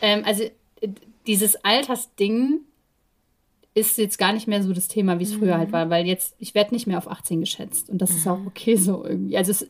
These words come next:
Speaker 1: man, ich musste mich dran gewöhnen, dass es nicht mehr so ist.
Speaker 2: Ja.
Speaker 1: Aber wie, irgendwann bin ich halt die weirde Alte mit den rot gefärbten Haaren und dem
Speaker 2: Mhm.
Speaker 1: bunten Klamottenstil. Und das finde ich irgendwie auch geil, weil wenn ich solche Leute auf der Straße sehe, denke ich so, „Boah, geil,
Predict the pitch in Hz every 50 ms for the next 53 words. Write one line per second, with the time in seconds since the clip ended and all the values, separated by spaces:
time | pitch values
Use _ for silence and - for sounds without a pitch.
0 | _ - 220 214 214 226 233 - 220 208 294 294 - 240 - - 196 180 175 160
1 | 156 165 175 214 247 277 269 269 - - 285 262 277 277 269 277 - - 269 302
2 | 330 - - 330 233 208 202 202 - - - - - - _ _ _ _ _ -
3 | - 190 190 196 190 190 190 185 190 202 196 - _ _ _ _ _ - 214 -
4 | 254 240 269 269 240 247 247 247 247 254 233 240 233 220 208 202 226 247 233 233
5 | 220 - 208 240 262 269 233 202 185 180 180 - 185 180 180 180 180 - - -
6 | - _ _ _ - 202 190 208 196 - 196 - 202 170 - - 196 185 180 180
7 | 175 175 180 175 175 180 180 180 - - - - _ _ _ _ - - 175 170
8 | 170 175 190 190 185 196 202 208 208 196 190 - 190 - - 196 180 175 165 -
9 | 180 - - - - 185 180 175 175 185 175 196 - - 240 240 233 - 240 226
10 | 214 202 - - - - - - 175 170 170 175 190 180 180 202 214 214 - 233
11 | 240 233 233 208 196 190 185 - 208 196 - - 240 269 269 226 190 185 190 175
12 | 185 185 185 - - 185 165 - 175 175 180 180 180 170 165 180